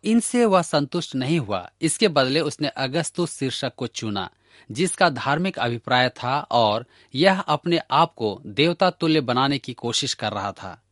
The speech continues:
यह कोई दुर्घटना या इत्तेफाक नहीं कि डॉक्टर लूका ने कैसर अगस्तुस के नाम का उल्लेख किया है। मित्रों, इस व्यक्ति ने एक लगान अर्थात कर बिल में हस्ताक्षर किया,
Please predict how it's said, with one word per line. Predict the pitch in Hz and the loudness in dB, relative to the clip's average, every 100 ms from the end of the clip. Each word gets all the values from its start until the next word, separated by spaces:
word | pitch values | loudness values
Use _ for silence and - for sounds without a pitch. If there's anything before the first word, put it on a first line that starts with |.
| _ | _
यह | 135 196 | 2 4
कोई | 214 208 | 4 2
दुर्घटना | 175 156 147 139 147 170 170 | 2 0 2 0 0 2 2
या | 165 131 | 2 -2
इत्तेफाक | 123 - - 143 143 120 | -4 -8 -4 -2 -2 -2
नहीं | 117 139 110 92 _ - | -4 -2 -2 -6 _ -8
कि | 120 | -2
डॉक्टर | 139 143 - 175 | 0 0 0 0
लूका | 156 147 160 | 0 0 0
ने | 165 160 | 0 -2
कैसर | - 135 - 147 | -2 -4 0 -2
अगस्तुस | 139 127 147 - 175 | 0 -2 -4 -4 -6
के | - 147 | -2 -2
नाम | 120 131 135 | 2 2 2
का | - | 0
उल्लेख | 117 120 110 127 - | -2 -2 -4 -4 -6
किया | - 117 | -4 -4
है। | 95 87 _ _ _ _ | -4 -12 _ _ _ _
मित्रों, | 185 196 226 | -4 0 0
इस | 190 180 | 0 -2
व्यक्ति | 156 165 - 185 | -2 -2 0 0
ने | 185 170 | 0 0
एक | 165 175 - | 0 0 0
लगान | 123 120 120 147 160 | -2 0 4 4 4
अर्थात | 123 - 127 - - | -4 -2 -4 -4 0
कर | 160 156 | 2 4
बिल | 135 165 | 2 2
में | 123 117 - _ | 2 -2 -6 _
हस्ताक्षर | 143 - - 147 - 156 | -10 -8 -8 -6 -6 -6
किया, | - 107 90 | -6 -6 -6